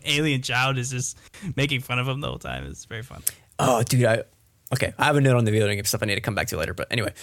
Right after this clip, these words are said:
Speaker 2: moving on. Uh, <laughs> Spike Jonze said he met with the design team behind the High Line, an elevated park on Manhattan's west side, to discuss the futuristic look of Her. He also revealed that he was inspired by the colors of Jamba Juice, uh, for the, for the color tones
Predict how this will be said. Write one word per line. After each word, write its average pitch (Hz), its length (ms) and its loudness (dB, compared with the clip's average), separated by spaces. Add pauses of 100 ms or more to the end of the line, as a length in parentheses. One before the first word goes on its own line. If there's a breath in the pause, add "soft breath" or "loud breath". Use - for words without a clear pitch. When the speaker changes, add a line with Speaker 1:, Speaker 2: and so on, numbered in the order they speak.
(120)
Speaker 2:
moving 190 160 4
on. 143 140 4 (260 loud breath)
Uh, 151 140 6
<laughs> - 60 2
Spike - 420 2
Jonze 175 360 4
said 156 180 6
he 151 80 4
met 139 180 4
with 131 120 2
the 127 80 4
design 117 480 2
team 131 260 2
behind 117 420 2
the 120 80 2
High 196 200 2
Line, 107 340 2 (240 soft breath)
an 127 160 0
elevated 123 500 4
park 123 400 2
on 110 200 4
Manhattan's 113 420 2
west 117 240 4
side, 110 260 2 (380 soft breath)
to 143 80 4
discuss 135 380 4
the 127 100 0
futuristic 135 580 0
look 117 160 -2
of 117 200 -2
Her. 123 300 2 (320 soft breath)
He 127 160 2
also 131 260 4
revealed 123 280 4
that 123 120 0
he - 80 -2
was 123 100 4
inspired 131 480 4
by 123 100 4
the 123 80 4
colors 139 320 2
of 131 220 2
Jamba 147 520 4
Juice, - 460 0 (460 soft breath)
uh, 101 140 4
for 113 140 0
the, 104 220 0
for - 180 -4
the 107 80 4
color 113 320 0
tones - 500 -4